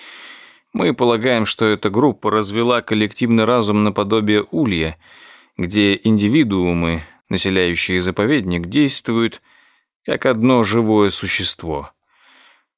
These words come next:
Может быть, как раз поэтому они и не развили способности говорить. Им каждому известны мысли остальных".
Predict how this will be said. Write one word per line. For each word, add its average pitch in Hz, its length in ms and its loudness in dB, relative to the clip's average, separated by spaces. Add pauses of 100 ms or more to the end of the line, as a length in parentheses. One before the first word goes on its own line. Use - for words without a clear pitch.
Может 87 340 -4
быть, 85 300 -2
как 87 160 -6
раз 90 220 -2
поэтому 110 600 0
они 90 260 -2
и - 140 -4
не 110 120 4
развили 101 460 -2
способности 87 720 -4
говорить. 90 720 -4 (400)
Им 156 260 0
каждому 101 560 0
известны 92 540 -2
мысли 92 320 -2
остальных". 85 680 -6